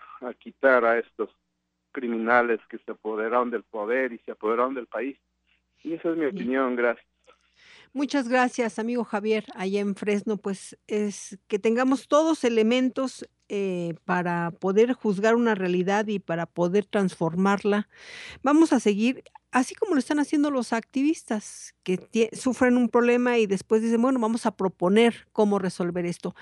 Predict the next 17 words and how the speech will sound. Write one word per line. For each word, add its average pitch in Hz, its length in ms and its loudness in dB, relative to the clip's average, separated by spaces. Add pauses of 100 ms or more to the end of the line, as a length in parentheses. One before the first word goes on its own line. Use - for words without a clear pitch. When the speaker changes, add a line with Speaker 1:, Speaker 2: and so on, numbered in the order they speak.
(380)
Speaker 2:
Ahora, 302 680 4 (240)
una 277 240 2
parte 254 500 0
de 247 100 2
la 208 100 -2
conversación 202 560 -2
con 208 260 2
Héctor 214 320 -2
Cerezo 202 640 -4 (220)
para 180 160 2
hablar 208 320 2
de 214 100 0
cómo 320 320 0
tendrían 220 440 0
que 226 120 -6
ser 226 160 -2
esas 220 340 -6